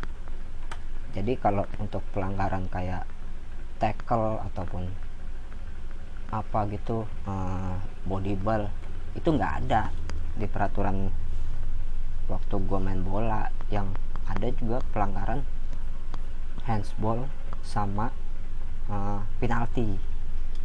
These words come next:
Itu pun penalti juga sama, pelanggaran dasarnya ya handsball di dalam kotak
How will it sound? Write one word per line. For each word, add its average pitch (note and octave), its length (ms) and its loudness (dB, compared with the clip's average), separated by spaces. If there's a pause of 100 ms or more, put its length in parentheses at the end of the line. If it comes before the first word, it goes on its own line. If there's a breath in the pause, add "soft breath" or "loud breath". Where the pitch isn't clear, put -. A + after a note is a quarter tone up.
(160)
Itu - 240 2
pun D3 160 2
penalti A2+ 480 2 (480)
juga - 320 2 (560)
sama, D#3+ 500 2 (460)
pelanggaran G#2+ 720 4 (160)
dasarnya C#3+ 500 2
ya - 60 4
handsball G#2+ 560 2
di G#2 80 0
dalam G2 240 0
kotak - 560 0